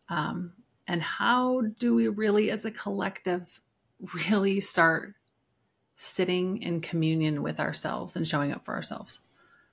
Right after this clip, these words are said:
'Cause that's really the crux of this. How do I wanna feel? I wanna feel better. We, we barely turn the light on ourselves and say, "I, I'm not, I am not my best today. I'm not my best today. How can I be my best today?"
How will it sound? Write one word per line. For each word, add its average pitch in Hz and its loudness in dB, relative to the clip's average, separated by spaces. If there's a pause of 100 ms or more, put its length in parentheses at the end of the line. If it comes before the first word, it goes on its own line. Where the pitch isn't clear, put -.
(200)
'Cause 190 0
that's 214 2
really 208 6
the 196 4
crux - -2
of 156 -4
this. - -6 (1000)
How 233 4
do 262 6
I 247 6
wanna 214 0
feel? 185 -2
I 190 0
wanna 226 4
feel 208 -2
better. 170 -4 (340)
We, 185 6
we 180 2
barely 202 4
turn 220 -2
the 190 0
light 175 0
on 180 0
ourselves 170 -2
and 165 -4
say, 156 -6
"I, 180 0
I'm 214 2
not, 233 4 (260)
I 214 4
am 233 4
not 220 2
my 220 0
best 196 0
today. - -10 (500)
I'm 180 2
not 170 4
my 165 -4
best - -4
today. - -12 (720)
How 190 6
can 185 0
I 170 0
be 160 0
my 139 -2
best - -4
today?" - -16